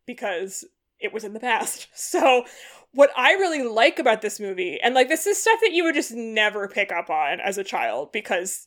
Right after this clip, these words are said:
you have no comprehension of, like, any of this stuff, is that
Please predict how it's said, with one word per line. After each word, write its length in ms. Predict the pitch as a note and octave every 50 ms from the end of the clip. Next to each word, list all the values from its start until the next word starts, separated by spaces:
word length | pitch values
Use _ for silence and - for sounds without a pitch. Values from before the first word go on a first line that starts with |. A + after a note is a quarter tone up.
| _ -
you 160 | A3+ A#3 A3+
have 220 | A3+ G#3 G3+ F#3+
no 580 | G#3+ G#3 G3+ G3+ F#3 F3+ F3 E3+ G3 G3+ A3+ - _ _ _ _ _ _ -
comprehension 840 | - - C#4 B3 F#3 G3+ A3+ A3+ F#3+ - - - G#3+ F3+ F3 G3 -
of, 120 | - G#3 G3
like, 340 | G3 D#3+ F#3 - - - - _ _ _ _ _ _
any 240 | - A3+ A3 G#3 G3
of 80 | F#3+ F#3+
this 160 | - G3 -
stuff, 320 | - F#3+ - - - - _ - - - - - - - - _ _ _ _ _ _ _ _ _
is 220 | D#4 C#4+ C#4 A#3 -
that 300 | C#4 C4+ C4 B3+ -